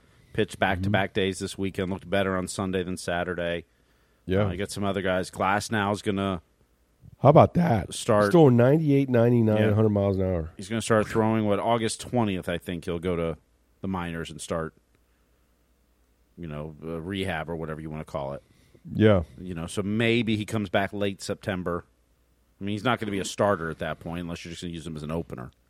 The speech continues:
Speaker 1: You
Speaker 2: Which
Speaker 1: know?
Speaker 2: would be fine, yeah.
Speaker 1: Yeah, but, I mean, you know, if you can get a few innings, uh, you know, every f-, three, four, five get days from him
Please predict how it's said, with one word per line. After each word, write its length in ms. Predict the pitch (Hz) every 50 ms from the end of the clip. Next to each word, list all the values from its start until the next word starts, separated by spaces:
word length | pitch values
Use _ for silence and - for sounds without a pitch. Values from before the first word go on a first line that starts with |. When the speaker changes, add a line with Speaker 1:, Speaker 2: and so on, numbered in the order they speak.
| _ _ _ _ _ _ _ _ _ _ _ _ _ _ _ _ _
Speaker 1:
You 60 | - - - - - - - - - 87
Speaker 2:
Which 60 | 78
Speaker 1:
know? 40 | 76
Speaker 2:
would 40 | 80
be 60 | 87 78
fine, 400 | - - 95 110 104 80 69 71
yeah. 60 | 78 160 107 78
Speaker 1:
Yeah, 60 | 76
but, 160 | 80 90 107 98
I 60 | 98
mean, 140 | 101 104 -
you 100 | 107 87
know, 140 | 76 76
if 100 | 80 -
you 80 | - 107
can 140 | 95 107 101
get 140 | 90 107 92
a 20 |
few 260 | - - - 110 107 107
innings, 380 | 104 101 101 101 98 92 95
uh, 240 | 104 78 - 95 98
you 120 | - 104 92
know, 240 | 90 87 87 87 87 _ -
every 220 | 98 92 90 95
f-, 220 | 92 - - - - - _ _
three, 260 | _ - 101 101 101 98
four, 280 | - - 101 98 95
five 320 | - 107 98 92 90 82 78
get 160 | 98 - -
days 480 | - 104 101 98 90 85 85 - - - _ _ _ _ _
from 220 | - 92 90 87
him 240 | 90 85 80 82